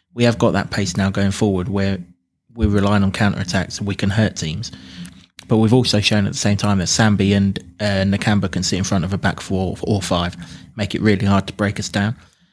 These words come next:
So now we're at that stage now where the performances are to the level, not, I mean, obviously they're not to the level of Brighton and Man City, and,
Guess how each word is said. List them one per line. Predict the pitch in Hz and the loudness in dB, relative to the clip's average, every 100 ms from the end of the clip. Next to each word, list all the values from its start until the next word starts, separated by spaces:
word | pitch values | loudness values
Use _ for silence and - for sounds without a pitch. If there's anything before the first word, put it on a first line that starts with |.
| _ _ | _ _
So | - 113 | -4 0
now | 135 139 | 2 4
we're | 113 | 2
at | 104 | 2
that | 104 - | 0 -4
stage | - 101 95 - | -2 -2 -2 -2
now | 92 95 | -2 -2
where | 98 98 98 - - _ _ _ - _ _ - | -2 -2 -4 -8 -20 _ _ _ -20 _ _ -8
the | 120 | -4
performances | 120 - 170 139 120 110 | -2 0 0 0 0 2
are | 110 107 - _ _ - | 2 0 -6 _ _ -8
to | - 123 | 0 2
the | 110 | 4
level, | 107 104 107 104 - | 2 2 0 -2 -2
not, | 160 - | -2 -2
I | - | -2
mean, | 120 117 | 0 2
obviously | 110 - - 92 | 2 -2 -6 -4
they're | 92 | -2
not | 95 - | -2 -2
to | 98 | -2
the | 92 | 0
level | 95 90 | -2 -4
of | 90 | -2
Brighton | 95 90 - | -2 -2 -2
and | 98 - _ _ | -6 -6 _ _
Man | - 190 | -2 0
City, | - - - 190 95 | 2 0 -2 -2 -2
and, | - | -4